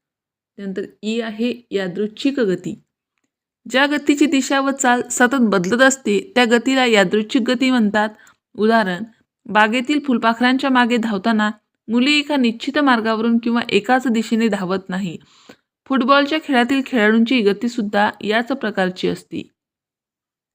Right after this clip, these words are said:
आणि उ आहे, नियतकालिक गती. ज्या गतीमध्ये गतिमान वस्तू ठराविक वेळेनंतर एका विशिष्ट बिंदूतून पुन्हा पुन्हा जाते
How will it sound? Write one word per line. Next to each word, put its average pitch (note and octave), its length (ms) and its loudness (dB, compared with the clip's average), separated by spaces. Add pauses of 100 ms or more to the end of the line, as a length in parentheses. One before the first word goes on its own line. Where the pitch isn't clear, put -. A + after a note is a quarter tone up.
(100)
आणि F#3+ 220 -10 (120)
उ C4 200 -6
आहे, A3+ 520 -6 (320)
नियतकालिक A#3 920 -6
गती. - 380 -6 (880)
ज्या B3+ 160 0
गतीमध्ये B3 720 4 (180)
गतिमान C#4 400 0
वस्तू B3 340 -2
ठराविक B3 640 0
वेळेनंतर A3 600 6 (340)
एका D4 260 -2
विशिष्ट D4 480 -2
बिंदूतून B3 600 -2
पुन्हा B3+ 300 2
पुन्हा D4+ 380 0
जाते G3 440 0